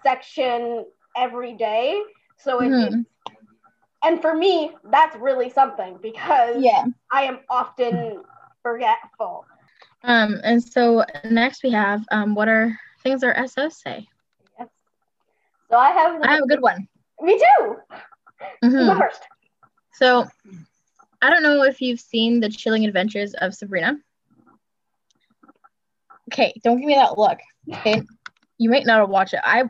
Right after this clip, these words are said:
Speaker 2: we watched the ending. Well, I
Speaker 1: I haven't seen the
Speaker 2: I watched
Speaker 1: ending
Speaker 2: the
Speaker 1: yet, so.
Speaker 2: Okay, well,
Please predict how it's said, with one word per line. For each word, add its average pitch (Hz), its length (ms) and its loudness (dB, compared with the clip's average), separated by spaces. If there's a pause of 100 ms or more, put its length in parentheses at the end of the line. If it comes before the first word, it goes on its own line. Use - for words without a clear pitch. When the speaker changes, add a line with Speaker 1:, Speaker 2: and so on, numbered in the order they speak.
(480)
Speaker 2:
we 294 140 2
watched 254 380 0
the 233 140 -4
ending. 196 340 0
Well, 190 100 -2
I 190 140 0
Speaker 1:
I - 640 -6
haven't 330 220 -6
seen 349 160 2
the 320 60 4
Speaker 2:
I - 20 2
watched 302 280 0
Speaker 1:
ending 202 140 -6 (160)
Speaker 2:
the - 60 -20
Speaker 1:
yet, - 160 -20
so. - 60 -10 (500)
Speaker 2:
Okay, 208 180 -2
well, 85 260 -6